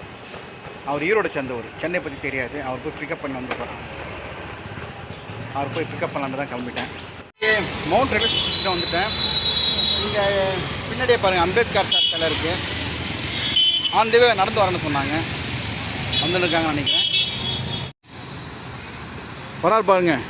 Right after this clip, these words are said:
நம்ம காந்தி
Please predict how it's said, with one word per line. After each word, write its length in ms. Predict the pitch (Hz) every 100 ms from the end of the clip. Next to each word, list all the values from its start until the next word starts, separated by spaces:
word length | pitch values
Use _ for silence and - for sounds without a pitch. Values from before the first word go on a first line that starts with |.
| - - - - - - - - - - - - - - - - -
நம்ம 200 | 156 160 165 156 156 151 131
காந்தி 420 | 220 208 -